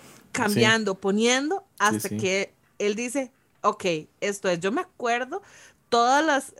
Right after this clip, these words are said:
Speaker 2: actual-, y por algo fue que Wonderland World se atrasó tanto en salir el Kickstarter, porque él decía, "Estoy todavía haciendo pruebas porque hay cosas que no nos terminan de cerrar".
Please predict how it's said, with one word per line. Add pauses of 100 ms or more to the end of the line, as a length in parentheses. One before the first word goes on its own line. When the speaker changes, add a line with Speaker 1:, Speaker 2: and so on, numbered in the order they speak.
Speaker 2:
actual-,
y
por
algo
fue
que
Wonderland
World
se
atrasó
tanto
en
salir
el
Kickstarter, (280)
porque
él
decía,
"Estoy
todavía
haciendo
pruebas
porque
hay
cosas
que
no
nos
terminan
de
cerrar".